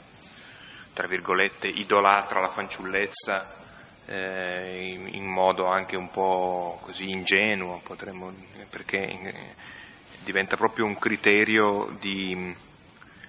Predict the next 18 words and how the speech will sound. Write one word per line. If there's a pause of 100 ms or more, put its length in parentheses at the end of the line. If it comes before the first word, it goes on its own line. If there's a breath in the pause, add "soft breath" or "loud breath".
(1400 loud breath)
di,
di,
di,
ehm, (2750 loud breath)
consonanza
con
il
regno, (1300 loud breath)
della
possibilità
di
essere
veramente
degli
abitanti (880)
di
questo
regno.